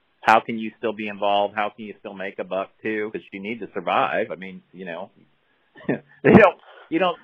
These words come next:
uh, nobody just lets you stay at their house or rent a place, right? You still gotta make a living, but in a very creative and fun way. And I, I know that the fans have really responded to it,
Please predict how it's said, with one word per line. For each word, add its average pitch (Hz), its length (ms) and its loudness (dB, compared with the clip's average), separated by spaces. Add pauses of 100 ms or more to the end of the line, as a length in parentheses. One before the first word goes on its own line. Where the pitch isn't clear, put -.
(140)
uh, 131 180 0 (920)
nobody 151 220 -12
just 143 100 -18
lets 139 220 -4
you 123 140 -12
stay 135 180 -2
at 131 80 -8
their 117 140 -6
house 120 400 -2
or 107 160 -10
rent 120 260 -10
a 113 60 -12
place, 104 340 -6
right? 101 160 -6
You 110 160 -16
still 139 160 -12
gotta 110 160 -6
make 107 220 -12
a 95 40 -12
living, 104 360 -8
but 107 100 -6 (100)
in 113 80 -12
a 113 80 -10
very 127 240 -2
creative 120 520 -2
and 98 100 -14
fun 120 220 -6
way. 107 240 -4
And 104 80 -10
I, 101 80 -8 (100)
I 110 60 -6
know 120 200 -6
that 101 120 -8
the 101 80 -8
fans 127 340 -10
have 98 80 -12 (160)
really 98 360 -8 (340)
responded 139 560 -8
to 69 100 -6
it, 69 80 -10